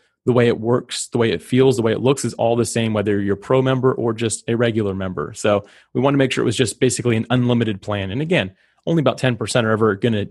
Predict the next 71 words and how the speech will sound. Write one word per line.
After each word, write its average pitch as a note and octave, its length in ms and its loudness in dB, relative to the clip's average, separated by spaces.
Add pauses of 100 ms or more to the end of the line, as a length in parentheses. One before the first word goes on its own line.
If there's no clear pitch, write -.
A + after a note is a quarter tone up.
really A#2+ 280 2
need A2+ 240 -2
that. C#3+ 180 0
And A#2+ 160 -6
most A#2 220 0
people, D#3 180 -2
the B2 100 -4
free B2+ 200 2
version A2+ 260 -2
is G2+ 60 -8
gonna G#2 120 -8
work G2+ 140 -8
great. G#2+ 320 -4 (380)
And - 160 -6
the C3+ 100 4
reason A#3 220 4
we E3 60 2
did B2 180 2
this B2+ 160 0
actually A#2 240 0
is A#2+ 80 -8
'cause, C3+ 140 -2
again, D3+ 200 0
we B2+ 80 4
wanted D3 200 0
to B2+ 60 0
be A#2 200 2
of G#2 240 -4
service. A#2+ 420 -2
And G#2 160 -6 (400)
one D#3+ 120 0
of F#3 40 2
the D3 120 2
first D3+ 220 2
weeks C#3+ 220 0
we B2+ 80 2
started, A2+ 400 2
I G#2+ 40 -2
had A2 140 -4
somebody A#2+ 260 0
reach A2+ 200 -2
out A#2 140 0
to A2+ 40 -8
me A#2 80 -2
like, A2 220 -2
"Oh, B2+ 120 4
I B2+ 60 6
was A#2 140 0
so C#3 120 4
excited C3 280 2
to A2+ 60 -6
sign A#2+ 200 0
up, A#2+ 140 0
and A#2 80 -4
then A#2+ 80 0
I A2 40 -2
saw A#2 140 -2
you A2+ 120 -2
had G#2+ 120 -2
an G#2+ 140 -10
upgrade A2+ 400 -2
plan. G#2 320 -2
So A2 280 0 (420)
I A#2 100 2
don't A#2+ 160 0
really, A#2 280 0
I'm A2+ 80 -2
not A#2+ 120 0
really A#2 160 0
excited A2+ 340 0
anymore." G2+ 420 -6